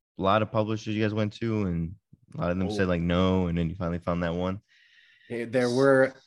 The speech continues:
Speaker 2: so many I cannot count. I
Speaker 1: <laughs>
Speaker 2: think I, I spent three years of just mailing everybody and meeting everybody in a call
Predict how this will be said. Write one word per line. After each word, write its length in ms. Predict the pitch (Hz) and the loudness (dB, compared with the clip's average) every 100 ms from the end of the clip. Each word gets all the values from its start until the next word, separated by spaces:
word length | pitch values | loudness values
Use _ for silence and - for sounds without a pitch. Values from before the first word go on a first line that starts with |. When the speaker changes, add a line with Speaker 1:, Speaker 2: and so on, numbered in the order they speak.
| _ | _
Speaker 2:
so 720 | - - - - 143 147 147 | -10 -6 -2 -2 2 4 4
many 400 | 143 135 127 117 | 4 2 2 0
I 140 | 113 | -2
cannot 520 | 110 - 135 139 131 - | -4 -6 -4 -4 -6 -8
count. 360 | 120 110 90 - - | -8 -8 -10 -16 -8
I 160 | 113 117 | -4 0
Speaker 1:
<laughs> 140 | 123 | 2
Speaker 2:
think 240 | 135 135 143 | 2 0 0
I, 200 | 131 120 - | 0 -2 -6
I 260 | 120 120 107 92 - | -4 -2 -4 -10 -14
spent 540 | - - 139 147 147 - - | -8 0 2 2 -2 -8 -4
three 180 | 139 151 | 0 2
years 480 | 139 135 143 131 127 | 4 2 2 0 -2
of 140 | 113 | -4
just 400 | 110 131 127 - _ _ _ _ | 0 0 0 -6 _ _ _ _
mailing 800 | 117 120 147 170 175 175 170 - - | -6 0 2 2 2 2 0 -4 -6
everybody 960 | 175 180 131 127 120 107 90 95 92 95 104 | 0 2 0 -6 -8 -10 -6 -6 -6 -10 -8
and 380 | 110 107 104 98 _ _ - | -6 -6 -8 -12 _ _ -6
meeting 540 | 107 139 180 180 185 | -2 0 0 0 2
everybody 580 | 170 170 156 156 151 151 | 2 2 2 0 0 -4
in 80 | 151 | -4
a 80 | 147 | -6
call 500 | 190 175 104 90 | -2 0 0 -4